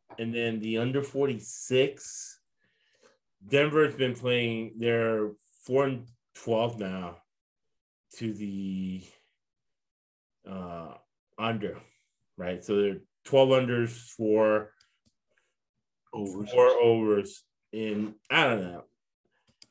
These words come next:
Speaker 1: I would say that was bad luck on the, on the total, but it was a bad pick on the side. What do you guys think?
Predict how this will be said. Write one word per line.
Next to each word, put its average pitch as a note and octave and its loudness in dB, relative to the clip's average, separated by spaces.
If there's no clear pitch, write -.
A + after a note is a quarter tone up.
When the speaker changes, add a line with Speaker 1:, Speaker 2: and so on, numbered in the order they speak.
Speaker 1:
I C#3+ 4
would D#3 6
say D#3 4
that B2+ 6
was A2+ 0
bad G2+ 0
luck G2 -4
on G#2 -4
the, G2+ -6
on G2+ -6
the F#2+ -6
total, A#2+ 2
but A2 4
it G#2+ 4
was G2 -2
a G2+ -4
bad G#2 -2
pick - -6
on E2+ -6
the D#2+ -14
side. - -14
What A2+ 0
do A#2+ 4
you A2+ 2
guys G2 -2
think? D#2+ -14